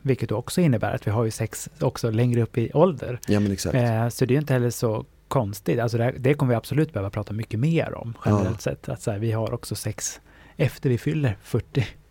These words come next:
Speaker 2: Ja, men exakt. Finns det någon, eh,
Speaker 1: Som att det nu
Speaker 2: statistik?
Speaker 1: skulle vara
Speaker 2: När,
Speaker 1: äldre.
Speaker 2: när, vad sa du?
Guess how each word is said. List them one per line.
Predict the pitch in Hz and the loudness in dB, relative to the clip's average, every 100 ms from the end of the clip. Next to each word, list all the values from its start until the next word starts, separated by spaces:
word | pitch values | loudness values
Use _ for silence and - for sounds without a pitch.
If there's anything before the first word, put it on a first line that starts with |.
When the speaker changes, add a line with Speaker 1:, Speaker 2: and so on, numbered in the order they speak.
| - | 2
Speaker 2:
Ja, | 107 117 | 4 6
men | 113 | 4
exakt. | 107 - 104 - - | 2 2 0 -2 -10
Finns | - - 156 147 | -2 2 2 4
det | 90 | 4
någon, | 107 156 190 113 104 107 | 6 6 6 6 6 6
eh, | 104 101 92 | 6 6 6
Speaker 1:
Som | 120 | 4
att | 98 | 4
det | 117 | 4
nu | 120 | 6
Speaker 2:
statistik? | 214 | 4
Speaker 1:
skulle | 135 123 | 4 4
vara | 131 | 6
Speaker 2:
När, | 117 | 6
Speaker 1:
äldre. | 123 131 - - - | 6 6 2 -8 -8
Speaker 2:
när, | 104 | 0
vad | 123 123 | 4 6
sa | |
du? | 131 | 6